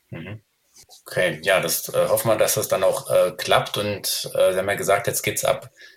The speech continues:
schon noch, äh, vor Weihnachten idealerweise los mit der Eröffnung des ersten Standorts, wenn ich das verstanden habe, dass das, äh, zum Deutschlandnetz gehört. Und dann folgen hoffentlich demnächst dann immer mehr und immer mehr,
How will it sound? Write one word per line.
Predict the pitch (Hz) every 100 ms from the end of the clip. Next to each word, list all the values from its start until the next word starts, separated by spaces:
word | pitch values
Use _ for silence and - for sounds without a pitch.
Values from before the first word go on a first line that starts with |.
| _
schon | - 107
noch, | 104 -
äh, | 104
vor | - 113 110
Weihnachten | 113 123 110 117 113
idealerweise | 113 101 95 110 98 98
los | 92 107 127
mit | 113 107
der | 92
Eröffnung | 107 - 127
des | 117
ersten | 110 - 143
Standorts, | - 123 123 123 -
wenn |
ich | 117
das | 131
verstanden | - 110 101 104 110
habe, | 107 110 - - - - -
dass | 104 -
das, | - 95 - -
äh, | - 92
zum | -
Deutschlandnetz | 98 98 104 95 -
gehört. | - 90 98 - - _ _ _ _
Und | 95 95 95 95 - _
dann | 87 92 90 _
folgen | - 87 92 92
hoffentlich | - - 92 -
demnächst | - 190 92 -
dann | 92 90
immer | 92 92
mehr | 87 90
und | 92
immer | 87 87
mehr, | 85 87 101